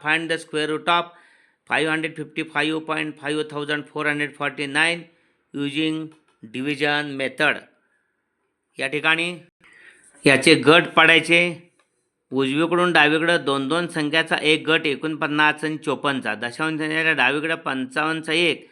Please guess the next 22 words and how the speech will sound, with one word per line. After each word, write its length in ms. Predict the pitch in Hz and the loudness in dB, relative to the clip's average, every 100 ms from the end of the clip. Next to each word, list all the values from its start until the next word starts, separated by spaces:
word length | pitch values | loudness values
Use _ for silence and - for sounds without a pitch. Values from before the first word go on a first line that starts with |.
| _ _ _ - | _ _ _ -10
आणि 200 | 131 151 | -6 -4
शून्य 280 | 147 139 147 | -6 -6 -4
पॉइंट 260 | 147 143 | -4 -4
पाचचा 320 | 139 135 - | -2 -2 -2
एक 80 | 139 | -6
म्हणजे 160 | 139 160 | -4 -6
पाचचा. 520 | 165 151 - - 85 - _ _ _ _ _ _ _ | 2 2 0 -8 -14 -16 _ _ _ _ _ _ _
अशी 300 | - 123 175 | -6 -4 -6
संख्या 320 | 175 175 175 180 | -6 -4 -2 -2
शोधायची 500 | 160 160 160 160 165 | -2 -2 -2 -4 -10
की 220 | 165 175 | -6 -8
पाच, 600 | 175 160 156 165 170 - | -6 0 4 4 0 -6
अ, 360 | 175 175 175 175 - _ - | -4 -4 -6 -10 -16 _ -16
ही 180 | 135 160 | -12 -6
संख्या 360 | 160 147 170 | -4 -4 0
येण्यासाठी 440 | 160 156 156 156 165 | 0 0 -4 -8 -8
कोणत्या 400 | 151 139 151 165 | -8 -8 -8 -8
संख्येचा 480 | 160 151 165 170 | -10 -8 -6 -4
वर्ग 460 | 160 135 160 196 180 170 - _ _ _ _ _ | -4 -2 -2 0 0 -2 -6 _ _ _ _ _
पाचपेक्षा 460 | 151 156 165 151 151 | -2 0 -6 -8 -6
लहान 200 | 143 151 | -2 0
आहे. 360 | 147 156 156 | 0 -2 -6